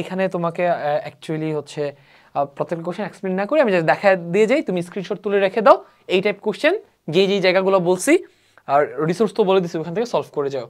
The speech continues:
তাইলে এক্সাম হলে কমন পাবো। ঠিক আছে, পাস করার জন্য এইগুলো দেখতে হবে, এ প্লাস পাওয়ার জন্য এইগুলো দেখতে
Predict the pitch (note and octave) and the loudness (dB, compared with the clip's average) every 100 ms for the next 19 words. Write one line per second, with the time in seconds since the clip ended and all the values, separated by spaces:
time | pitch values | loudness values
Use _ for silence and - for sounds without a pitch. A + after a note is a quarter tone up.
0 | _ D#3+ F3+ D3 C3+ C3+ B2+ B2 A#2+ G#2 | _ -4 -2 -2 -6 -12 -12 -12 -16 -20
1 | A2+ _ _ _ _ - F3 G#3+ A#3+ _ | -20 _ _ _ _ -16 -12 -10 -12 _
2 | _ - C#3 - D#3 C#3+ C#3+ C#3+ E3+ C#4+ | _ -8 -8 -6 -6 -4 -6 -4 -2 -4
3 | - _ _ - C3+ C3+ C3+ B2+ - C3+ | -6 _ _ -14 -8 -6 -4 -6 -10 -10
4 | B2 C#3 B3 - _ _ _ _ - B2+ | -8 -6 -8 -10 _ _ _ _ -16 -14
5 | C3 C#3+ - C3+ C3 C3 D#3 B3 - _ | -10 -10 -8 -8 -6 -8 -6 -6 -8 _
6 | _ C3+ C3 C3+ C3 - | _ -10 -6 -6 -8 -10